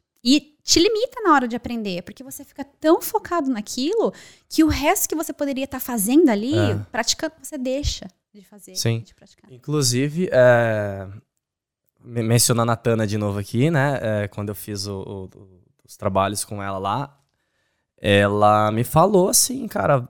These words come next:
Speaker 2: é, eu sempre falo isso pra todo mundo, cara, já repeti aqui várias vezes, né? Quando as pessoas tão procurando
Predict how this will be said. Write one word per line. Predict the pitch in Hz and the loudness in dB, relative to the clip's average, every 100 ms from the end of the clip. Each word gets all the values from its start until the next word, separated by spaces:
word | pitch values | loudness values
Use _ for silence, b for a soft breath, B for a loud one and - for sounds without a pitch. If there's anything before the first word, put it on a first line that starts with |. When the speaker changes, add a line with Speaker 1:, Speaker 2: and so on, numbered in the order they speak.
| - | -6
Speaker 2:
é, | 110 113 - | -4 -2 0
eu | 139 | 0
sempre | - 233 - | 0 -2 2
falo | 196 190 | 2 2
isso | - | -4
pra | |
todo | 170 185 202 | -6 -4 0
mundo, | 139 127 104 | 0 0 -4
cara, | 98 87 92 | -8 -8 -6
já | 110 | -4
repeti | 135 - - | -4 -4 -8
aqui | 139 | -6
várias | 135 147 165 135 | -2 0 2 0
vezes, | 104 95 92 | 0 -2 -6
né? | 98 98 | -6 -6
Quando | 101 104 | -6 -6
as | - | -4
pessoas | 110 - 110 | -4 -2 -2
tão | 110 110 | -2 -2
procurando | 107 - 110 104 101 | -4 -4 -4 -2 -4